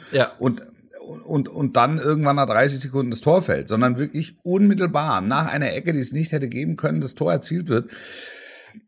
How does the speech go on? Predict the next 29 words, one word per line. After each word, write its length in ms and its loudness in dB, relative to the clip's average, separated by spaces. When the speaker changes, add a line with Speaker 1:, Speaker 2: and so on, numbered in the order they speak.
Speaker 2:
Da 220 2
sage 260 4
ich, 240 -4
also 500 -2
vielleicht, 600 0
vielleicht, 480 -8
also 220 -4
ohne 220 2
vielleicht, 520 -4
aber 160 -8
da 220 -6
kann 220 2
man 100 6
noch 100 4
mal, 320 4
<laughs> 40 -6
kann 120 0
man 140 4
noch 60 0
mal 180 6
ran. 300 2
Also 320 2
da, 200 2
da 140 0
kann 180 0
man 100 2
noch 120 2
mal 100 2
nachschärfen. 880 0